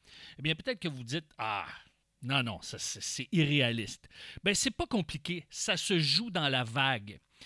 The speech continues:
Oui, parce que la femme est comme une vague, votre épouse est comme une vague. Et c'est comme si tu veux le haut de la vague sans le creux de la vague. Il est là le problème, il est tout simplement là.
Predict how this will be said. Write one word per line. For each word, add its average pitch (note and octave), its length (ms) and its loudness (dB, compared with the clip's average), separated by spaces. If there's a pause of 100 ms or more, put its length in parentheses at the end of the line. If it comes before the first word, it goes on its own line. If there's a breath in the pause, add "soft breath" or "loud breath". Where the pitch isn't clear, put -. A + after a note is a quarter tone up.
(260 loud breath)
Oui, C4+ 160 0
parce - 160 2
que A#3 120 2 (100)
la F3 180 4
femme C#4 300 0
est D3+ 60 0
comme F#3+ 200 0
une C3+ 160 2
vague, A#2 500 0 (120)
votre D#3 260 -2
épouse G3+ 380 2
est C3+ 60 -4
comme E3+ 200 -2
une B2+ 160 0
vague. G#2 460 -4 (560 loud breath)
Et F3 220 2 (1040 loud breath)
c'est - 240 0
comme E4 220 -2
si - 480 0
tu - 200 2
veux F3 320 2
le E3 180 0 (100)
haut D4+ 200 4
de G3+ 100 -2
la F3+ 160 8
vague E3 560 2 (360)
sans D4+ 360 0
le A3 160 0
creux C#4 340 -2
de G#3 80 -4
la C3 100 -2
vague. A#2+ 460 -4 (160)
Il E3+ 140 0
est C#4 80 2
là C4+ 180 4
le C4 80 0
problème, C#3 560 -2
il D3 140 -4
est G#3+ 100 -8 (100)
tout D4+ 160 -6
simplement F#3+ 840 0
là. C#3 360 4